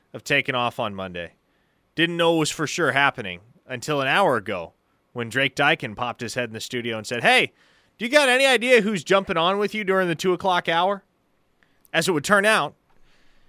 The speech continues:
it is none other than the man who D J'd my wedding over the weekend, Grill Boy himself, Travis Davidson.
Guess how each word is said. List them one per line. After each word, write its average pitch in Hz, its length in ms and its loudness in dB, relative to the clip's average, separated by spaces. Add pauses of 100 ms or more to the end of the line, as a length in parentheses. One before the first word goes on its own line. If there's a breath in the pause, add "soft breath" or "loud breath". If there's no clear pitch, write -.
(200)
it 226 100 0
is 170 140 2
none 151 200 2
other 147 220 2
than 156 160 -4
the 151 60 -4
man 196 280 0
who 208 220 -4
D 196 240 -4
J'd 269 240 -2
my 240 180 4
wedding 262 380 2
over 156 160 4
the 143 80 2
weekend, 120 560 0
Grill 185 220 2
Boy 165 240 4
himself, 117 400 -6
Travis 104 320 -6
Davidson. 82 400 -10